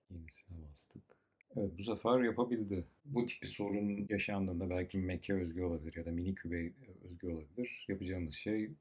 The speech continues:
Minikübe'ün Docker container'ın içerisine girip resolve conf'u düzenlemek kendi makinemizdekine benzer şekilde. Sonrasında da Core D N S podunu, Minikübe'ün içerisindeki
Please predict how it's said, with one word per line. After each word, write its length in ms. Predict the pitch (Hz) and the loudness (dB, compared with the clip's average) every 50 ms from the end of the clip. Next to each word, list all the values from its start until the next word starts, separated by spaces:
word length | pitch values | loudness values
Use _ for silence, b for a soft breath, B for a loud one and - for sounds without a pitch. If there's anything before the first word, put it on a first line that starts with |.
| _ _ | _ _
Minikübe'ün 960 | - 101 98 90 87 87 90 92 95 98 95 92 - - 82 90 90 87 80 | -10 -8 -6 -6 -6 -6 -2 2 2 4 4 2 0 -6 -6 -4 -2 -2 0
Docker 260 | 90 87 - - - - | -2 -2 -2 -4 -6 -4
container'ın 680 | - 92 90 85 - - 87 87 85 85 82 82 82 | -4 -4 -4 -4 -4 -4 -2 -2 0 -2 -2 -2 -4
içerisine 460 | - - - 85 85 80 - - 85 | -4 -4 -4 -4 -4 -4 -4 -4 -6
girip 260 | 78 73 80 80 80 - - _ | -4 -2 -2 -4 -4 -6 -6 _
resolve 360 | 95 82 82 90 87 85 - - | -2 0 2 2 2 2 0 -2
conf'u 580 | - 90 87 82 - - 82 82 85 85 82 - - | -2 -2 0 -2 -2 -4 -4 -4 -4 -4 -6 -6 -6
düzenlemek 680 | 90 85 85 82 80 78 76 76 92 - - - - - | -4 -2 -2 -2 -2 -2 -4 -4 -4 -6 -8 -10 -12 -10
kendi 220 | 87 80 76 76 | -8 -6 -6 -6
makinemizdekine 880 | 76 76 73 - - 82 78 78 76 71 76 71 - - 80 78 76 73 | -6 -6 -8 -8 -8 -6 -6 -6 -8 -8 -12 -14 -12 -10 -10 -8 -6 -4
benzer 320 | 82 80 76 78 78 76 | -4 -4 -2 -4 -4 -4
şekilde. 460 | 73 - 76 - - 78 85 107 135 143 143 - | -6 -8 -8 -10 -10 -6 -4 -2 -2 -2 -2 -4
Sonrasında 540 | - - - 110 101 95 92 - 87 87 87 | -8 -6 -2 0 0 0 0 0 -2 0 0
da 120 | 104 113 113 | 0 -2 0
Core 280 | - 110 104 101 98 87 | 2 4 4 4 4 4
D 180 | 87 87 87 | 0 0 0
N 100 | 87 90 | 0 -2
S 120 | 87 - - | -4 -6 -4
podunu, 420 | - 98 95 87 85 78 85 101 120 | 0 0 0 2 0 0 0 0 0
Minikübe'ün 480 | 120 107 95 87 78 - 78 80 78 | 0 -2 -2 -4 -4 -6 -6 -6 -6
içerisindeki 560 | 76 71 - - 78 76 71 - - 80 73 | -6 -8 -8 -10 -10 -10 -10 -8 -10 -10 -10